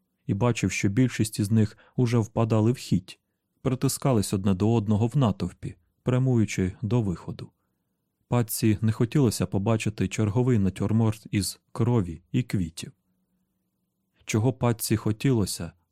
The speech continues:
так це поговорити з доктором Феллом. Не завадило б забрати речі зниклого куратора, перебуваючи поблизу палаццо Капоні. Але коли Патсі відвернувся від дошки оголошень,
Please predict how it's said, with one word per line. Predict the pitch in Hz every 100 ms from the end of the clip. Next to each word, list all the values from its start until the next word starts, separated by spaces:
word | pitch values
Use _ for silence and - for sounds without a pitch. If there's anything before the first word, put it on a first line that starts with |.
| -
так | 123
це | - 127 110
поговорити | - 107 113 117 131 120 95
з | 90
доктором | 110 107 - 107 120
Феллом. | - 135 95 82 110 - _ _ _ _ _ -
Не | 117 104
завадило | 120 135 113 92 85
б | -
забрати | 98 98 87 104 - 104
речі | 127 113 - 85 -
зниклого | 104 117 113 113 104 107
куратора, | 131 131 104 - 90 - _ _ _ _
перебуваючи | 107 104 98 104 127 107 - 113
поблизу | 120 117 123 104 110
палаццо | - 113 110 101 - 104
Капоні. | 127 - - 85 80 - _ _ _ _ _ _ _ -
Але | 101 92
коли | - 101 104
Патсі | 127 120 - 110
відвернувся | 101 101 107 120 117 - 95
від | 95 95
дошки | 107 - 107
оголошень, | 98 104 120 120 - 101